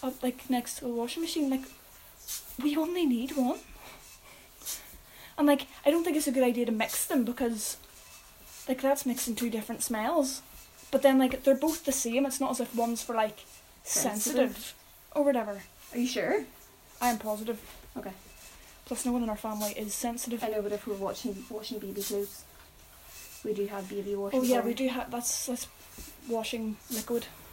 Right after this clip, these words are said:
Speaker 2: Yeah.
Speaker 1: But
Speaker 2: What's the difference between liquid and powder?
Speaker 1: Liquid's already dissolved.
Speaker 2: So, like, how, how does it wash your clothes differently?
Speaker 1: Liquid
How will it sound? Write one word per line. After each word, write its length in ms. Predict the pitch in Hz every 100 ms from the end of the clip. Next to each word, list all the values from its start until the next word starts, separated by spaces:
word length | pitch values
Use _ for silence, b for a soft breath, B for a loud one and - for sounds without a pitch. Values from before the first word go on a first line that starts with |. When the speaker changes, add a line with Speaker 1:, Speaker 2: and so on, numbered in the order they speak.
| - -
Speaker 2:
Yeah. 120 | 233 196 - - - - - - - - - - - - - -
Speaker 1:
But 140 | -
Speaker 2:
What's 140 | 480 523
the 80 | 494
difference 380 | 392 - 320 320
between 300 | - 269 254
liquid 320 | 262 - 247 233
and 140 | 214
powder? 400 | 220 196 226 302 - - - - - - - -
Speaker 1:
Liquid's 400 | 240 240 285 254
already 340 | 254 220 214 220
dissolved. 560 | 220 214 208 240 - - - - - - -
Speaker 2:
So, 180 | - 233
like, 220 | 214 202
how, 200 | 214 202 208 214 - - - - - - - - -
how 160 | 214
does 200 | 208 214
it 80 | 233
wash 280 | 208 202 202
your 80 | 226
clothes 320 | 214 196 190
differently? 600 | 220 214 285 277 269 247 - - - - - - - - - B B B B B - - - - - - - - - - - -
Speaker 1:
Liquid 500 | 254 254 269 233